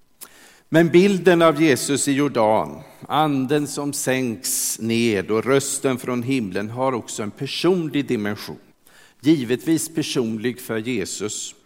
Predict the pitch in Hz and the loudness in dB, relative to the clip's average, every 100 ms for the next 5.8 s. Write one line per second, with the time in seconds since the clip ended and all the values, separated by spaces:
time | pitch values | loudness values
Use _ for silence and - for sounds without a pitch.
0 | _ 107 - 104 117 107 101 101 110 - | _ -8 -6 -6 -6 -6 -4 -4 -6 -6
1 | 113 127 - - - - _ 113 101 101 | -4 -4 -6 -20 -20 -20 _ -2 0 -2
2 | 98 - - 170 151 110 117 151 147 - | -4 -10 0 2 2 0 -2 -2 -2 -14
3 | - _ - 131 - 127 98 90 92 104 | -20 _ -8 -8 -4 -4 -4 -8 -8 -8
4 | 98 - - - 139 104 78 92 101 107 | -10 -8 -4 -2 -2 -4 -10 -8 -6 -6
5 | 92 _ 104 110 98 - - | -8 _ -4 -4 -4 -10 -18